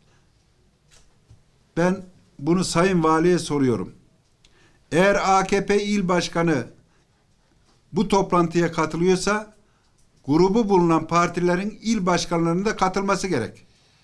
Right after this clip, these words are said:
Yani Cumhuriyet Halk Partisi il başkanının ve İYİ Parti il başkanının da katılması gerekmez mi? Gerekir.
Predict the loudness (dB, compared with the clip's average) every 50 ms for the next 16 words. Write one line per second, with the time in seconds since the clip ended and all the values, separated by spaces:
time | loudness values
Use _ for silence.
0 | _ -8 -2 0 2 2 2 0 -2 -4 -4 -4 -4 -2 -2 -2 -2 -2 -2 -4
1 | -4 -2 -4 -4 -4 -4 -8 -12 -8 -8 -8 -8 -6 -8 -8 -4 -4 -4 -4 -6
2 | -6 -8 -6 -4 -2 -2 -2 -4 -8 -14 _ _ _ _ _ _ -2 -2 -2 -2
3 | -2 -2 -2 -2 -2 -2 -2 -2 -2 -2 -4 -6 -10 -12 -12 -10 -8 -6 -6 -4
4 | -4 -4 -4 -4 -6 -6 -6 -4 -4 -4 -6 -8 -6 -6 -8 -8 -6 -6 -6 -4
5 | -6 -6 -6 -4 -4 -4 -4 -2 -2 -2 -2 -2 -6 -12 -14 -16 _ _ _ _
6 | _ _ _ _ -8 -4 -4 -4 -6 -8 -14 -20 -20